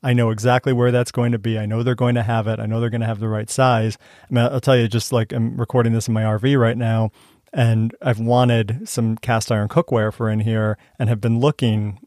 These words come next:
multiple times at several different thrift stores. It, not necessarily, like, just for that, but it's like, while I'm there, let me see what I can find, because cast iron's fairly easy to restore and, you know, it lasts forever. But, like,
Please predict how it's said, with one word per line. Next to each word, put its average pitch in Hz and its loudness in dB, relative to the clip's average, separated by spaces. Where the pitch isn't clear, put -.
multiple 127 0
times 120 0
at 110 -4
several 117 0
different 113 -6
thrift 131 -2
stores. 110 0
It, 143 -2
not 151 2
necessarily, 117 0
like, 110 -4
just 120 -2
for 156 0
that, 160 0
but 117 -2
it's 113 -4
like, 110 -2
while 120 2
I'm 113 0
there, 113 0
let 139 2
me 135 4
see 139 2
what 127 4
I 110 0
can 117 -4
find, 123 2
because 110 -6
cast 110 -4
iron's 113 0
fairly 110 -4
easy 110 -4
to 110 -4
restore 113 -2
and, 104 -4
you 117 -6
know, 107 -4
it 110 -10
lasts 147 -2
forever. 110 -2
But, 139 2
like, 127 0